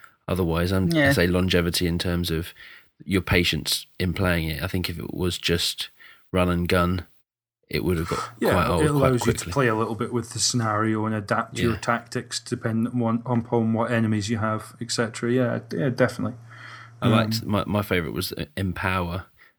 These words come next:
Speaker 1: uh, it, I think if
Speaker 2: Mm.
Speaker 1: it, I think it's the second upgrade to that you get, and then it allows you just to shoot through walls.
Speaker 3: Everything,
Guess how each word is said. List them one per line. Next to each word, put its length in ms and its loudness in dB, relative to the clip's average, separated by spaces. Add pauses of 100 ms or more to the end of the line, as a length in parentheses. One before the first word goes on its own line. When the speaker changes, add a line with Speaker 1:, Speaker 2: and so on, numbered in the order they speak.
(120)
Speaker 1:
uh, 200 0
it, 200 0
I 40 2
think 180 2
if 60 6
Speaker 2:
Mm. 40 2
Speaker 1:
it, 100 -4
I 40 -2
think 180 -8
it's 100 -8
the 80 -6
second 320 -2
upgrade 400 0
to 120 -2
that 180 -2
you 100 -2
get, 180 -2
and 100 -2
then 100 0
it 80 -2
allows 240 2
you 60 -6
just 200 -4
to 80 -2
shoot 320 2
through 260 -2 (580)
walls. 260 2
Speaker 3:
Everything, 380 -2